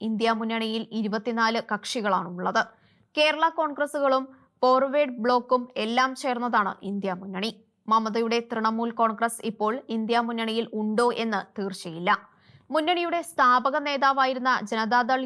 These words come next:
യുവിന്റെ നിതീഷ് കുമാർ ബി ജെ പിക്ക് ഒപ്പം ചേർന്നു. അറസ്റ്റ് ചെയ്ത് എൻ ഡി എയിൽ എത്തിക്കുന്ന പണിയാണ് ഇപ്പോൾ നടക്കുന്നത്. പല പ്രതിപക്ഷ നേതാക്കളും അത്യാവശ്യം അഴിമതി നടത്തിയിട്ടുള്ളതുകൊണ്ട് നിയമപരമായി തടവിലാക്കുവാൻ ബുദ്ധിമുട്ടില്ല.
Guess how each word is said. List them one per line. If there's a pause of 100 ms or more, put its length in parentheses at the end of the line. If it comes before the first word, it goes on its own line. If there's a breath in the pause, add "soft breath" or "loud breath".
യുവിന്റെ (400 soft breath)
നിതീഷ്
കുമാർ (140)
ബി (120)
ജെ
പിക്ക് (120)
ഒപ്പം (140)
ചേർന്നു. (440)
അറസ്റ്റ് (100)
ചെയ്ത് (480 soft breath)
എൻ
ഡി (120)
എയിൽ (140)
എത്തിക്കുന്ന (220)
പണിയാണ് (200)
ഇപ്പോൾ (100)
നടക്കുന്നത്. (320)
പല (100)
പ്രതിപക്ഷ (120)
നേതാക്കളും (160)
അത്യാവശ്യം (160)
അഴിമതി (120)
നടത്തിയിട്ടുള്ളതുകൊണ്ട് (400 soft breath)
നിയമപരമായി (120)
തടവിലാക്കുവാൻ (140)
ബുദ്ധിമുട്ടില്ല.